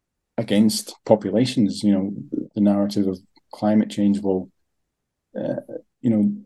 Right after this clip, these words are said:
that's, you know, that's just been blamed on, you know, humans. Humans created it, so therefore draconian measures are necessary. So you've got the, you know, vertical and horizontal, um,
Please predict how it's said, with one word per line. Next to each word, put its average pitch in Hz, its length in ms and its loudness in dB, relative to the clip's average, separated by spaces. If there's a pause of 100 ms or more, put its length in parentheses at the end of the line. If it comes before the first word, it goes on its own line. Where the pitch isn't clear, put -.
(920)
that's, - 340 2
you - 840 -6
know, 104 100 4
that's 123 140 0
just - 220 -4
been 98 220 4
blamed 101 440 4
on, 98 420 -2 (800)
you 104 120 8
know, 92 200 4 (140)
humans. 110 640 2
Humans 104 320 4
created 104 380 0
it, - 120 0
so 107 160 0
therefore 101 540 2 (640)
draconian 101 520 2
measures 98 340 -2
are 95 120 2
necessary. - 680 0 (720)
So - 140 -2
you've 107 180 2
got 117 180 2
the, 107 260 2 (320)
you 120 120 2
know, 104 240 2
vertical 110 480 0
and 101 80 -2
horizontal, 110 880 0 (1040)
um, 90 580 -6